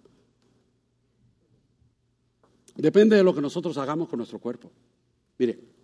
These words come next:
en estos días vi en, en el Facebook, usted sabe que el Facebook pone unas cosas,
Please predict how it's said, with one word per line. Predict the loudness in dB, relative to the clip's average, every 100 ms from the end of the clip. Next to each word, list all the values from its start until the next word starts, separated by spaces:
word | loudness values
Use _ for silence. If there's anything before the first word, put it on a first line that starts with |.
| _ _ _ _ _ _ _ _ -6
en | 0
estos | 0 2
días | 2 2 2
vi | 2 2
en, | 0 -2 -4
en | -4
el | -4 -2
Facebook, | -2 -2 -6
usted | -6 -4
sabe | -4 -6
que | -10
el | -12
Facebook | -8 -8 -8 -10
pone | -6 -4
unas | -4 -6
cosas, | -6 -6 -6 -14